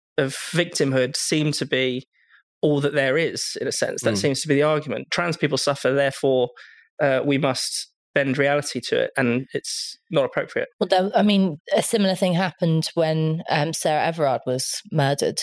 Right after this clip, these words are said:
Speaker 3: which is that there, there's a real tendency, a kind of macabre tendency to jump on something, you know, an incident that happens like that and extrapolate from it to try and make some kind of broader political and moral point.
Speaker 1: Mm.
Speaker 3: I mean, you know, the, the,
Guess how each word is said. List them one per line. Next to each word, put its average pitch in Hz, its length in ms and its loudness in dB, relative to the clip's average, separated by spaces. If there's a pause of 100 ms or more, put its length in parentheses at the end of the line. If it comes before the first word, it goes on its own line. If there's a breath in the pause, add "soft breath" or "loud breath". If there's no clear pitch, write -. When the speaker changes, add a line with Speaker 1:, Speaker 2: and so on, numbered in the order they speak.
(120)
Speaker 3:
which 160 180 0
is 151 140 0
that 147 180 0
there, 151 300 2 (100)
there's 151 480 0
a 147 220 0
real 165 200 2
tendency, 156 800 0
a 143 120 -2
kind 151 180 0
of 143 60 2
macabre 147 420 0
tendency 143 600 0
to 139 200 0
jump 151 380 0
on 139 180 2
something, 139 680 0 (100)
you 139 260 2
know, 143 80 2
an 147 120 0
incident 160 280 0
that 117 100 0
happens 143 360 -2
like 113 160 0
that 120 220 0 (380 loud breath)
and 147 200 -2
extrapolate 165 640 -2
from 160 180 2
it 143 140 0
to - 100 -6
try 170 220 0
and 151 100 2
make 147 200 -2
some 151 180 -2
kind 143 160 -2
of 135 100 -2
broader 151 380 0
political 147 400 -2
and 143 80 0
moral 143 220 0
point. 139 340 0 (100)
Speaker 1:
Mm. 151 220 -2 (180)
Speaker 3:
I 220 80 -2
mean, 214 200 0
you 202 60 0
know, 170 80 0
the, - 100 -4 (500)
the, 143 200 0